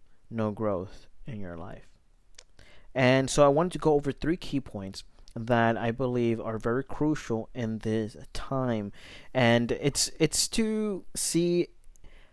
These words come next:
see this period of time in a different perspective. And the reason why I like just saying different perspective is because sometimes it is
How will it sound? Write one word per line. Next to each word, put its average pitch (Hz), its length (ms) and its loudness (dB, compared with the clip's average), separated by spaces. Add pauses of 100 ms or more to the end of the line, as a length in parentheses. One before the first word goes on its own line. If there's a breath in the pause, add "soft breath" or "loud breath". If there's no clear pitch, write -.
(400 soft breath)
see 220 300 4
this 208 280 2
period 170 420 4
of 147 100 -2
time 120 640 0
in 123 120 -2
a 113 60 2
different 110 460 -2
perspective. - 640 -12
And 120 160 0
the 127 40 4
reason 156 260 2
why 139 200 4
I 123 60 6
like 120 380 4 (280)
just 123 300 -2 (180)
saying 131 400 0
different 120 320 -4
perspective 101 560 -6
is 120 100 -6
because 139 400 6 (300 loud breath)
sometimes 160 640 2 (220)
it 143 200 2
is 135 480 2